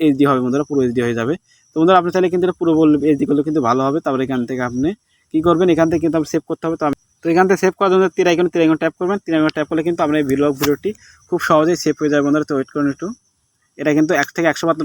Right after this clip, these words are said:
হবে। তো বন্ধুরা, আমি একটু ওয়েট করে নিচ্ছি, আপনার ভিডিও যতবার তত সু-, সময় কিন্তু আপনাদের এডিট হতে লাগবে। তো বন্ধুরা, যেহেতু আমার একটু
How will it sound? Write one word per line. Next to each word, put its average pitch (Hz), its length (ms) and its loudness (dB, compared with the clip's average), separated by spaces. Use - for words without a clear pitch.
হবে। 151 120 0
তো - 100 -6
বন্ধুরা, 147 220 2
আমি 147 100 2
একটু 143 120 -6
ওয়েট 147 140 -2
করে 156 120 -2
নিচ্ছি, - 260 -6
আপনার 151 200 0
ভিডিও 147 200 0
যতবার 143 300 -4
তত 131 140 -6
সু-, 151 220 -8
সময় 131 260 -6
কিন্তু 147 220 -4
আপনাদের 143 340 2
এডিট 156 140 2
হতে 156 300 -2
লাগবে। 131 240 0
তো 151 80 -4
বন্ধুরা, 147 220 0
যেহেতু 143 200 -2
আমার 147 140 0
একটু 151 120 -4